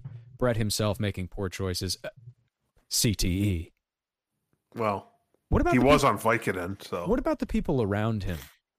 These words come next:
Speaker 1: right? Like, Brett, what the fuck are you doing? Um, now, according to this as well, Brett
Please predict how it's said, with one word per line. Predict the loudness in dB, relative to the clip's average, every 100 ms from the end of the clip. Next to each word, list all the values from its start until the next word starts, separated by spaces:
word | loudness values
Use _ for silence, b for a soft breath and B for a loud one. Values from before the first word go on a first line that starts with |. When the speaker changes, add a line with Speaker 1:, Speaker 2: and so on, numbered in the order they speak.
| _
Speaker 1:
right? | -2 0 0 0
Like, | -4 0
Brett, | 2 2 -2 _ _ _ _ _ _ _ _ -2
what | 0
the | 2
fuck | 2
are |
you | 2 4
doing? | 2 2 -2 _ b b b b 0
Um, | 2 4 2 0 -2 _ _ 0
now, | 2
according | 2 2 2 2
to |
this | 2 2
as | 2
well, | 2 2
Brett | 2 0 -4